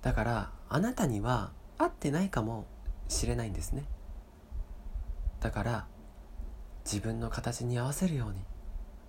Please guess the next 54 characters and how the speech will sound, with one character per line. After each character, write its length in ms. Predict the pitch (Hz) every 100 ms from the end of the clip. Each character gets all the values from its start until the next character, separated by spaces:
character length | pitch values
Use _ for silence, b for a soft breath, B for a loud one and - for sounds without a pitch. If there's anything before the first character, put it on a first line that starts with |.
| - -
少 220 | - - 127
し 160 | -
ず 100 | 151
つ、 380 | 147 123 117 - - - - - - - - - - - - - - - -
実 200 | 107 -
験 220 | - 131
で、 260 | 135 156 - - - -
ス 140 | -
ポ 140 | - 139
イ 60 |
ト 140 | 143 143
で 300 | 147 117 - - -
一 100 | -
滴 300 | - 147 180
ず 160 | 190
つ 240 | 202 135 - - -
試 180 | - -
験 240 | 139 135
液 200 | 110 -
を 60 | 98
垂 140 | 117
ら 100 | 143
す 120 | -
み 100 | 156
た 160 | 120 98
い 80 | 90
に、 120 | 85 - - - - - - -
少 240 | - -
し 140 | - 180
ず 80 |
つ 380 | 185 - 131 110 - - - - - - -
様 160 | 131 160
子 160 | 180 175
を 60 |
見 100 | 170
な 100 | 202
が 100 | 240
ら、 300 | 143 139 107 - - - - - - -
あ 120 | - 139
な 140 | 196
た 120 | 196
の 140 | 135 113
ペ 140 | 127
ー 80 | 123
ス 180 | - 123
を 200 | 113 - - - - -
探 400 | - - 120 147
せ 140 | 190
ば 120 | 170
い 40 | 107
い 20 |
ん 60 | 90
で 100 | 85
す。 220 | -